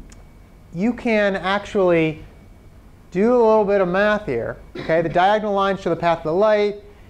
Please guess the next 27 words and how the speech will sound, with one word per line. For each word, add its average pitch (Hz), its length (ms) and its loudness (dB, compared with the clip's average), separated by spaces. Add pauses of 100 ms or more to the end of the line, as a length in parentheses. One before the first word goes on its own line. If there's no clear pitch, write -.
(120)
It 170 100 -8
goes 180 200 2
from 151 100 -8
position, 147 460 -6 (140)
goes 151 420 0 (340)
from 151 300 -4
position 151 420 -4
one 202 520 0
to 165 100 -10
position 151 340 -8
two, 180 600 2 (600)
and 147 140 -8
then 147 140 -2
back 139 260 -2
down. 185 520 0 (400)
Okay? 170 320 0 (300)
And 170 160 -2
you 175 80 -2
can 175 180 -2
do 214 180 2
a 226 80 6
little 214 180 4
bit 185 160 0
of 175 80 0
this 165 200 0
math 196 360 -2
here. 117 300 -6